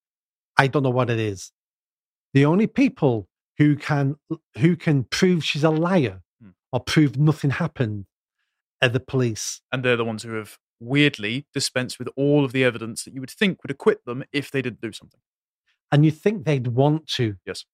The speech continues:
Speaker 1: You think they would want to be able to say to her, "You're a liar. Here's all the video footage. Here are the shorts. You're, you're just a fantasist. Or maybe you're confused. You took drugs. You're confused."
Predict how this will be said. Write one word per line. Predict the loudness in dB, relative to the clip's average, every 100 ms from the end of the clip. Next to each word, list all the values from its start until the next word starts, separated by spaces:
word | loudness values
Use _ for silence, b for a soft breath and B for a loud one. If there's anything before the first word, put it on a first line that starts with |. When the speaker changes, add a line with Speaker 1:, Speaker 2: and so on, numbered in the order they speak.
| -8
Speaker 1:
You | -6
think | 0 2
they | 4
would | 4 2
want | 2 0 0
to | 0
be |
able | 0 0
to |
say | 0 2
to | 2 2 2
her, | 2 0 -6 _ _ _ _ -6
"You're | 2 4
a |
liar. | 6 4 4 2 0 -6 _ _ _ 0
Here's | 2 4
all | 4 4
the | 2
video | 0 2 2
footage. | 2 -4 -4 2 2 2 -2
Here | 0 0
are | 0
the | -2
shorts. | 2 2 2 -2 -6 -16 -20 b b b _
You're, | 0 6 6 6 0 -6
you're | -4
just | -4 -4
a |
fantasist. | 2 2 2 0 2 2 0 -12 _ _ 0
Or | 4
maybe | 6 4 2
you're | 0 -4
confused. | -4 -6 0 4 6 4 2
You | -4
took | -10 -12 -10
drugs. | 0 2 2 -2
You're | -8
confused." | -6 -8 -6 2 4 6 6 6 4 0 -8